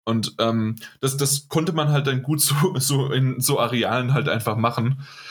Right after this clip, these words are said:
Ähm, und ich habe tatsächlich fast alle Trophäen bekommen, außer zwei, drei, die wirklich, ähm, zu schwierig waren, weil man irgendwie alles upgraden musste. Und, äh, diese Upgrade-Punkte,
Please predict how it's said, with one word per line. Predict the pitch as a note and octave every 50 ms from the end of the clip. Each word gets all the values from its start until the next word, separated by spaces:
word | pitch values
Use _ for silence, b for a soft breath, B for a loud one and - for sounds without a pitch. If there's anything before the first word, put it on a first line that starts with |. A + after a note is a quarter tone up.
| B B B B
Ähm, | - A#2+ B2 A#2+ A#2 A#2+ A#2
und | - D3 D#3
ich | D#3 C#3+
habe | C#3 C#3 D#3 F3
tatsächlich | - F3+ D#3 C#3+ C#3 D3+ D3 D3+ E3+ -
fast | - D3 C#3 C#3+ -
alle | C3+ C#3 D#3
Trophäen | C#3+ - C#3 B2+ - C3+ B2+ C#3 E3 F3
bekommen, | F3 D#3 - - E3 D#3+ E3 E3 D#3
außer | - - - A#2+ C#3 C#3+ - D3+ C#3+ C#3+ C#3+ C3+ C#3+ C#3 -
zwei, | - - - B2 A2+ C3 C#3+
drei, | D3+ - - A2 A2 B2 C#3 D3 C#3+
die | C#3+ C3 B2+ A2+
wirklich, | B2 A#2+ - B2+ B2+ B2 - - b b b b b b b b -
ähm, | A2+ A#2+ A#2 A#2 A#2 A2+ A2+
zu | - - - - D#3+ D#3
schwierig | C#3+ - - C3+ C#3 D3 D3 D3+ C#3+ - -
waren, | A2 A2 A2+ B2 B2+ B2+ B2+ A#2+ - - -
weil | - G#2 A2+ A#2+
man | B2+ B2+ B2 A2+
irgendwie | - A#2+ B2+ C3 B2 - -
alles | A#2 C#3 C#3+ C#3+
upgraden | - C#3+ - - - A#2 G#2+ G#2+ A2 G#2+
musste. | G#2+ G#2+ A#2 - - - B2+ C3
Und, | C3 - - A#2 A#2 A#2 A2+ - - -
äh, | - A2+ A2 A2
diese | A2 A#2 A2+ B2 -
Upgrade-Punkte, | - - - - C3 C3 C3 C3 - - - C#3 C3+ C#3 C3+ C#3 C3+ C3+ C3+ C3+ C3+